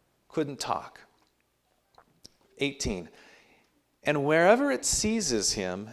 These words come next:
it throws him down. He foams at the mouth, gnashes his teeth, and becomes rigid.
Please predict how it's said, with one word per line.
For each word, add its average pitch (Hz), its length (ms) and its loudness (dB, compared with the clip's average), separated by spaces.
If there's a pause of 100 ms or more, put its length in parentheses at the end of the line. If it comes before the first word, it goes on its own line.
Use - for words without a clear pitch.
it 135 180 0
throws 208 540 4
him 196 260 0
down. 113 600 -2 (380)
He 156 160 -4
foams 233 540 2
at 190 120 0
the 160 80 2
mouth, 143 540 -2 (280)
gnashes 196 760 0 (140)
his 147 300 -4
teeth, 139 500 -6
and 131 160 -10
becomes 131 480 -6
rigid. 117 640 -6